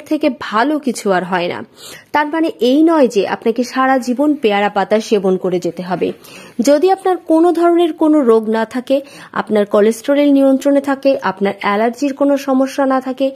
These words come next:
আপনার ডায়াবেটিস না থাকে, তবুও আপনি যদি প্রতি মাসে অন্তত সাত দিন করেও পেয়ারা পাতা পানিতে ফুটিয়ে সেবন করতে পারেন, তাহলে আপনার আজীবনও, অর্থাৎ আমৃত্যু এই ধরনের কোনো রোগ হবে না।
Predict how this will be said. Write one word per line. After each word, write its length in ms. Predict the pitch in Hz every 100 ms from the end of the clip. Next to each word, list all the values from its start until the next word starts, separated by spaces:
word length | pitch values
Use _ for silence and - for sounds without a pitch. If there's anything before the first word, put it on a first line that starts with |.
| - - -
আপনার 340 | - 220 226 196 170
ডায়াবেটিস 580 | 196 202 247 277 311 294
না 140 | 285 277
থাকে, 280 | 277 269 269 - - - -
তবুও 380 | 330 330 370 359 -
আপনি 260 | 233 254 254
যদি 220 | 254 254
প্রতি 360 | 269 285 285 285
মাসে 440 | 208 214 - 262 -
অন্তত 340 | 214 226 262 277 -
সাত 300 | - 294 277 262
দিন 140 | 359 370
করেও 340 | 339 226 196 107 - - - - -
পেয়ারা 360 | 277 254 226 220
পাতা 280 | 214 214 226 330 - _ _
পানিতে 360 | 285 294 330 339 -
ফুটিয়ে 360 | - 294 311 311
সেবন 340 | 302 254 226 240
করতে 300 | 233 214 220
পারেন, 260 | 202 185 240 - - -
তাহলে 340 | 285 294 320 311 -
আপনার 380 | 214 - 220 190 - - _ 240
আজীবনও, 600 | 285 277 339 285 226 180 - - -
অর্থাৎ 380 | - 208 - 220 - -
আমৃত্যু 640 | 269 330 349 370 - 339 330 -
এই 160 | 240
ধরনের 380 | 220 220 220 220
কোনো 240 | 214 202 269 370 -
রোগ 280 | 208 240 240 -
হবে 260 | 175 214
না। 120 | -